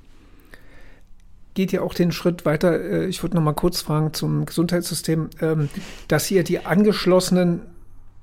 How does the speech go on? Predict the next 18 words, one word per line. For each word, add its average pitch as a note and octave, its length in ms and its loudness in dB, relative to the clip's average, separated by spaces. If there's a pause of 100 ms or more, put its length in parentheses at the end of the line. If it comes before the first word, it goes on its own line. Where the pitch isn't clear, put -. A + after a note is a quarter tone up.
(180)
äh, E3+ 120 2
Berufe E3+ 360 0
mit F3 160 2
unterstützt, F3 500 -2
weil D3+ 140 -2
es - 260 -8
hapert F#3 240 0
ja E3 80 2
vor - 160 -4
allen E3+ 80 0
Dingen E3+ 120 2
bei D#3 80 2
den D3+ 120 0
Ärzten F3 420 0
häufig F3+ 280 -2
in F3 40 -2
der E3 120 -2
Digitalisierung F3 920 0